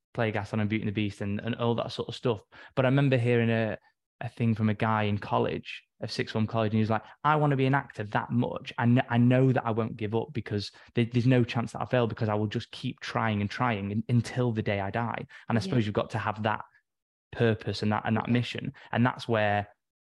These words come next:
Speaker 1: the, the purpose, the fulfillment of just trying every day to make something happen is, is quite enjoyable. And I guess that's why I love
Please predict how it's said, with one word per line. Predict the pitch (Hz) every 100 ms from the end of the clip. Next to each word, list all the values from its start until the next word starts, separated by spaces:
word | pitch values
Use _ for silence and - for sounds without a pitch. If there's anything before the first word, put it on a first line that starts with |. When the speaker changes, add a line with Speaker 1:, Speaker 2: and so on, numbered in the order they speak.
| _ _
Speaker 1:
the, | 110 107 101 98 98 95 _ _
the | 104
purpose, | - 107 101 104 -
the | 107
fulfillment | 110 - 110 107
of | 110
just | 113 117
trying | - - 127 127 123 107 107
every | 110 110
day | 104 113
to | 104 107
make | 104
something | - 104 101
happen | 110 117 110 110
is, | 107 -
is | 117
quite | - 113 107 - _
enjoyable. | - 107 113 117 104
And | 104
I |
guess | 104 131
that's | - 120 -
why | 113 107
I | 107
love | 104 101